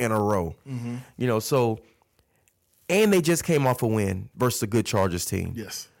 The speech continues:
Speaker 1: So I'm putting them at number two, and they're ten and four. So their, their record shows they could, they should be there, uh, and plus the way they're playing and the hot streak they're on. The Bucks just got beat by a Saints team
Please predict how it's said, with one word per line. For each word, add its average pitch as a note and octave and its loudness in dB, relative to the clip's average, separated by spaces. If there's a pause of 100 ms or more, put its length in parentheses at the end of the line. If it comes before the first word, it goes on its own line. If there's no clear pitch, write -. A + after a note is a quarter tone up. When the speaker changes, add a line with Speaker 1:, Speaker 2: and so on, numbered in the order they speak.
(120)
Speaker 1:
So - -6
I'm F#3 0
putting F#3 -2
them D#3 0
at C3+ 0
number G#2 -2
two, F#2 -6 (180)
and A3+ 0
they're G#3 4
ten G3 0
and G3+ 0
four. G2+ -2 (200)
So B2+ 0
their, D#3 0 (220)
their B2+ 4
record D#3 0
shows C3+ 0
they A#2 2
could, A#2 -4 (100)
they C3 4
should A2+ -4
be A#2 2
there, D#2+ -6 (600)
uh, G#2 -2
and A2 -2
plus C#3+ -2
the A#2+ -8
way A2+ 2
they're G2+ 0
playing G2+ -4 (540)
and G#2+ -2
the F#2+ -2
hot A#2+ -2
streak - -6
they're F#2 -4
on. D#2+ -10 (640)
The A#2+ -2
Bucks G3 0
just F3 -4
got D3+ -2
beat D#3 -4
by C3 2
a A#2 0
Saints D#3+ -2
team D3+ -2